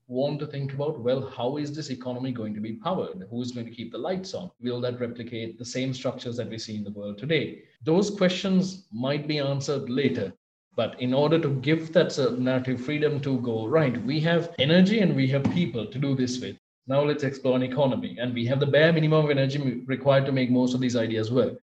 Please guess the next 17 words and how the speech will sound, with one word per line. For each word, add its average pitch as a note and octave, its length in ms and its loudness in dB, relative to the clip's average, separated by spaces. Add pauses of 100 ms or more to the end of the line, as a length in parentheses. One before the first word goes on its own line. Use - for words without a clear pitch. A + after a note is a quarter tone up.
(300)
So - 180 0
that F#3 280 4
narrative C#3+ 360 2
conceit A#2 420 -2
was A2 120 -4
brought A2 320 0
in. - 100 -12 (560)
That's A2+ 380 -6
the A2+ 320 -2 (160)
harvest D3 480 2
energy C3+ 340 0
division, A2+ 480 -2
which G#2+ 220 -6
is G#2+ 440 -6
famously E3 460 6
politically C3+ 440 2
neutral A#2+ 680 -2